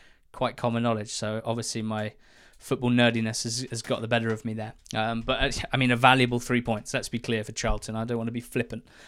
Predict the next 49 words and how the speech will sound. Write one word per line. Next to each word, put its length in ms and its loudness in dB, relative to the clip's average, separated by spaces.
Um, 520 0
and 140 2
they 60 2
played 280 0
well, 360 6
and 100 0
Chuks 260 0
Aneke 640 4
did 180 4
start 340 4
in 80 0
this 140 0
game. 260 2
We 80 2
wondered 300 2
whether 180 2
his 120 0
body 280 0
would 140 0
be 100 2
up 160 0
for 140 0
it, 120 0
um, 640 4
because 320 0
he 100 0
hasn't 320 2
always 560 0
had 240 4
it 100 -2
easy 320 4
playing 280 -2
two 160 0
games 280 0
in 80 -2
a 40 0
week. 220 0
But, 180 2
uh, 360 0
he 100 -2
did 220 -4
look 160 -2
good, 200 0
albeit 320 -4
not 220 -2
on 120 -6
the 60 -6
score 300 -8
sheet. 300 -10